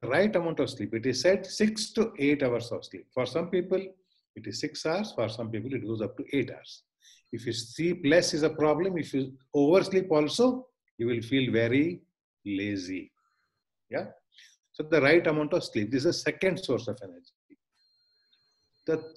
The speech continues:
third source of energy and the most important source of energy is our breath.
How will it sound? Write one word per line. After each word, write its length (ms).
third 340
source 300
of 160
energy 340
and 160
the 80
most 720
important 680
source 220
of 140
energy 440
is 320
our 260
breath. 440